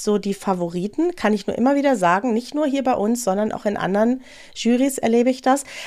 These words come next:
Aber was sind denn so die Vorsätze, an die man denkt im neuen Jahr? Kennen wir alle. Mehr Sport, <laughs> weniger Essen, abnehmen, ja.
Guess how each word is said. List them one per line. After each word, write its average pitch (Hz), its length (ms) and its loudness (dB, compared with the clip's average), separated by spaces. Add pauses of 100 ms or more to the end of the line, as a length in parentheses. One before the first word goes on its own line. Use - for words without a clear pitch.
Aber 247 260 6
was 254 160 2
sind 349 200 2
denn 277 160 4
so 262 140 2
die 240 120 0
Vorsätze, 254 540 0
an 226 100 -2
die 226 120 0
man 190 200 -2
denkt 247 460 -2
im 233 160 0
neuen 233 240 4
Jahr? 233 240 2
Kennen 185 280 -2
wir 175 160 0
alle. 254 440 2 (400)
Mehr 220 420 2
Sport, 196 640 -2 (200)
<laughs> - 840 -2
weniger 233 460 2
Essen, 196 520 -2 (320)
abnehmen, 214 920 2
ja. 190 320 0